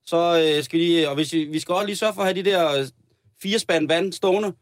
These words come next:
så hvis det skulle gå galt, og pas du på med jeres regnfrakker, ikke kom for tæt på bålet.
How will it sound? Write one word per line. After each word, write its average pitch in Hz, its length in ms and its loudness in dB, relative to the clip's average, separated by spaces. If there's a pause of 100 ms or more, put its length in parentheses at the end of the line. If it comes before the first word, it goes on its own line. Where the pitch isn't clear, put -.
(220)
så 156 140 -2
hvis 220 220 0
det 208 120 -10
skulle 170 180 2
gå 147 80 0
galt, 180 300 0 (240)
og - 120 -4
pas 175 200 -2
du 196 100 -2
på 220 200 0
med 220 100 0
jeres 175 180 2
regnfrakker, 180 360 0
ikke 170 100 -2
kom 185 140 0
for 175 80 -2
tæt 226 220 -2
på 208 120 0
bålet. 190 340 2